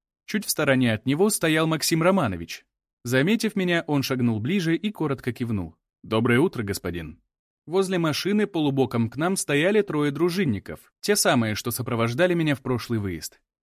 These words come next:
Теперь, как говорил Яков, они будут при мне постоянно. На этот раз они были одеты куда проще. Алексей в лёгкой куртке и свободных штанах с арбалетом за спиной, но без привычного защитного нагрудника.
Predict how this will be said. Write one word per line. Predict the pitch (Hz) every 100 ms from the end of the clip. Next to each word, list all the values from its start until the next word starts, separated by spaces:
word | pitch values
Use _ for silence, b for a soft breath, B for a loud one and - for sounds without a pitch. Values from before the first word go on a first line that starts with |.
| _ _
Теперь, | 135 127 240
как | 226 190
говорил | 190 196 190
Яков, | 185 185 180 170
они | 156 165 220
будут | 196 196 196
при | 185
мне | 180 180
постоянно. | 160 147 160 165 185 110 82 - _ _ _ _ _ _
На | 101 113
этот | 120 135
раз | 196 202
они | 185 180
были | 165 160
одеты | 151 123 131 139
куда | 156 160
проще. | 185 151 - - 78 _ _ _ _
Алексей | - 185 180 262
в | 226
лёгкой | 151 117 120
куртке | 110 - - 185
и | 147
свободных | - 127 123 127 131
штанах | - 185 104 -
с | 110
арбалетом | 104 107 104 104
за | 107
спиной, | - 123 117 85 _
но | 143 185
без | 214
привычного | - - 135 127 165 151
защитного | 135 127 117 107 110
нагрудника. | 110 117 101 85 78 69